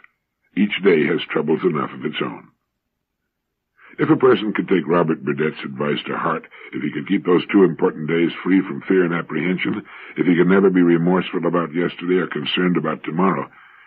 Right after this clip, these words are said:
it would do a lot more than lift a great load from his mind. It would cause him to concentrate on the only time we have,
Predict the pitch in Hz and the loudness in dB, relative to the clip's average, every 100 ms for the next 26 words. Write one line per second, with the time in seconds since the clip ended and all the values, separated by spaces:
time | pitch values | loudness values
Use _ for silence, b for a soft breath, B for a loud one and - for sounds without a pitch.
0 | b 64 73 107 107 113 98 110 104 85 | b -10 2 4 6 4 2 0 0 0
1 | 98 - 80 98 78 95 117 - 64 - | -2 -2 0 0 4 4 4 0 -6 -8
2 | 65 62 78 - B B 76 73 90 98 | -8 -8 -8 -10 B B -4 -2 0 0
3 | 87 82 76 - 113 110 82 78 87 98 | 0 0 -4 -2 0 0 -4 -4 2 4
4 | 95 90 92 101 87 104 101 98 92 95 | 4 4 4 2 0 0 0 4 4 4
5 | 113 82 | 0 -2